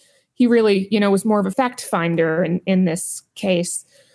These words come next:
I think the biggest hint we got was probably from Representative McHenry at the beginning, where he said he looked forward to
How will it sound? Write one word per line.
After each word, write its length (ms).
I 140
think 260
the 80
biggest 480
hint 320
we 120
got 260
was 160
probably 320
from 200
Representative 520
McHenry 540
at 120
the 60
beginning, 460
where 100
he 60
said 240
he 80
looked 200
forward 400
to 280